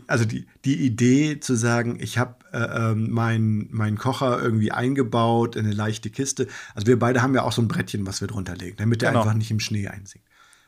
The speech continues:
Speaker 1: Und einen Windschutz hast du auf jeden Fall auch immer dabei.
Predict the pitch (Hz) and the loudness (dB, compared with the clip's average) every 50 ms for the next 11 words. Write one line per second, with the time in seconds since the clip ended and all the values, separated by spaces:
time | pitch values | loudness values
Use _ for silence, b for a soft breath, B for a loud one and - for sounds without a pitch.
0 | b b 135 - 135 120 107 135 156 160 - 156 143 - - 135 120 - - - | b b -4 0 2 6 8 8 8 6 4 2 0 2 2 0 0 0 -2 -2
1 | 113 110 120 123 117 - 120 117 - - 107 110 113 110 113 - - 131 123 110 | 0 2 2 2 2 2 -2 -2 -2 -2 0 0 0 -2 -2 0 2 2 4 4
2 | 101 - - - - - - - | 2 0 -4 -8 -8 -10 -12 -12